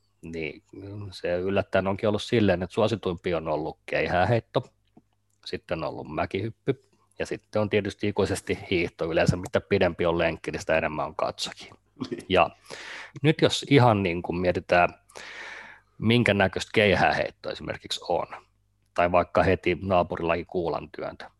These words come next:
Speaker 1: niin on ne niin kuin isoja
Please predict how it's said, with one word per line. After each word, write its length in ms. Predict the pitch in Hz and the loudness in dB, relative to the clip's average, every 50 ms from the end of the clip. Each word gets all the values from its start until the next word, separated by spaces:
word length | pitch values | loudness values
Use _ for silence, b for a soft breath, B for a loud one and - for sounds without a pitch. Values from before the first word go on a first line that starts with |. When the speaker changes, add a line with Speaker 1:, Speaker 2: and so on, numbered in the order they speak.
| _ _ - | _ _ -10
Speaker 1:
niin 260 | 87 85 76 - - _ _ _ _ _ _ _ _ _ _ _ - | -8 -8 -8 -8 -12 _ _ _ _ _ _ _ _ _ _ _ -6
on 200 | - 104 110 117 | -4 -2 0 2
ne 100 | 113 107 | 0 0
niin 180 | 98 92 92 87 | 0 0 -4 -2
kuin 260 | - 95 87 - b b b b b b b b b _ - 147 - B B B B B B B B - - | -2 -2 -2 -2 b b b b b b b b b _ -16 -16 -14 B B B B B B B B -14 -8
isoja 600 | - - 127 131 - - 110 95 90 87 85 - | -2 2 2 2 4 4 4 4 4 2 0 0